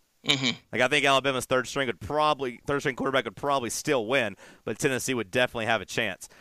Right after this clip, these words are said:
Speaker 2: All right, Blake asks, "What do you realistically hope to see on Saturday?" Did we
Speaker 1: No
Speaker 2: already kinda say
Speaker 1: injuries.
Speaker 2: that, just, like, no injuries?
Speaker 1: No injuries.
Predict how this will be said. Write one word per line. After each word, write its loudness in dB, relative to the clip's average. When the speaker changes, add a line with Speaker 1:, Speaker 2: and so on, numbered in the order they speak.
Speaker 2:
All 6
right, 0
Blake 4
asks, 2
"What -2
do -10
you 0
realistically 0
hope 0
to -6
see -2
on -4
Saturday?" -6
Did 0
we 4
Speaker 1:
No 6
Speaker 2:
already 6
kinda 4
say 0
Speaker 1:
injuries. 4
Speaker 2:
that, 2
just, -4
like, 0
no -2
injuries? -4
Speaker 1:
No 0
injuries. -4